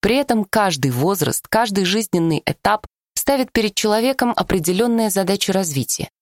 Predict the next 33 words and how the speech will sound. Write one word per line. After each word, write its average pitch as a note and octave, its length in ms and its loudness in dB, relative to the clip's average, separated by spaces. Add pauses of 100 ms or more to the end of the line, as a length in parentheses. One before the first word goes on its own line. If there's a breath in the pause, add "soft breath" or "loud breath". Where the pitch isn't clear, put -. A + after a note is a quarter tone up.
(340)
Если C#3+ 580 0
они D#3 220 2
не E3+ 220 2
были B2 220 0
реализованы, B2+ 720 0 (220)
следующий G#3+ 580 0
возраст C3+ 520 0
не G3 80 2
может G#3+ 360 0
в - 80 -10
полной C3+ 280 0
мере E3 220 2
справиться - 640 -2
со C#3 200 0
свойственными C#3+ 760 0
ему B2 260 0
задачами. C3 640 -2 (460)
Психологическая G3+ 840 0
подоплёка, F#3 560 0
стоящая F3 540 0
за D3+ 160 0
всеми A#3 360 0
тотально E3 560 0
контролирующими D3+ 880 0
здоровье C#3 500 0
идеологиями: D3 680 0 (380)
«Я A3+ 200 2
смогу A3 480 0
обмануть G#3+ 460 0
смерть, D3+ 460 -2
я E3+ 160 0
стану G3+ 500 0
исключением». C3 680 -2